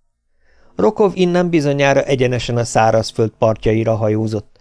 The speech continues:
ahol viszonylag könnyedén szeréthelythette, hogy átadja a karönülő kis Jacket kegyetlen és vad nevelő szülei kezébe, akiknek dolga majd,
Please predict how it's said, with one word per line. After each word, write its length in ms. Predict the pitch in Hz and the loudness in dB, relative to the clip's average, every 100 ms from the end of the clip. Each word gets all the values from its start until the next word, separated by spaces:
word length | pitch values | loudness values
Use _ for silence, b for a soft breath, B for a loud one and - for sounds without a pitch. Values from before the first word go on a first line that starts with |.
| b b | b b
ahol 280 | 175 190 180 | 0 2 0
viszonylag 500 | 202 - 147 143 120 | 0 0 0 0 0
könnyedén 500 | 143 127 120 117 107 | -2 0 0 0 -2
szeréthelythette, 960 | - 123 123 - 117 - 117 - 196 - b b | 2 4 2 2 0 0 -4 -2 -4 -4 b b
hogy 120 | 160 | -2
átadja 500 | - 151 - 123 123 | 2 2 2 2 2
a 100 | 117 | 2
karönülő 580 | - 127 123 117 113 113 | 2 2 2 0 0 -2
kis 240 | - 110 107 | -2 -4 -2
Jacket 420 | 120 117 117 - | -4 -2 -6 -2
kegyetlen 560 | 147 143 135 131 127 - | 0 2 0 0 -2 -2
és 200 | 113 - | -8 -4
vad 260 | 123 117 | -2 0
nevelő 380 | 120 127 117 117 | 0 0 0 0
szülei 400 | 110 123 117 113 | -4 -2 -2 -2
kezébe, 560 | - 120 113 113 113 - b b b | -2 -2 0 -2 -2 -8 b b b
akiknek 500 | 202 - 185 165 151 | -4 -4 -4 -2 -2
dolga 380 | 147 156 147 147 | 2 2 2 2
majd, 340 | 139 135 - | 2 0 -2